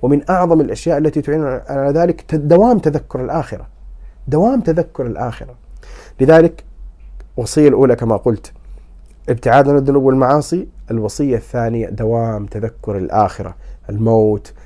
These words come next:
الجنة، النار. والنتيجة لتذكر الآخرة ليست هي الخوف فقط،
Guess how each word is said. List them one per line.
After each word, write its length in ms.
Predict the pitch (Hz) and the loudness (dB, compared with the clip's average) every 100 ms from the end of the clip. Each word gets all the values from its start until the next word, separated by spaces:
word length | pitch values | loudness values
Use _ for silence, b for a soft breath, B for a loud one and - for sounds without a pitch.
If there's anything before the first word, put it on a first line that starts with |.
| b 101 | b -10
الجنة، 640 | 101 117 117 107 104 104 b b 110 | -2 2 2 0 -2 -4 b b -4
النار. 600 | 113 117 120 117 110 120 b b b b | 0 2 4 4 2 -2 b b b b
والنتيجة 640 | 131 139 160 160 247 240 220 | 2 4 4 4 4 6 4
لتذكر 460 | 185 190 208 196 | 4 2 4 4
الآخرة 280 | 202 202 190 | 2 2 0
ليست 340 | 262 262 240 | 0 -2 0
هي 80 | 233 | 2
الخوف 420 | 160 - 135 - | 2 4 2 2
فقط، 280 | - - 98 | -6 -10 -10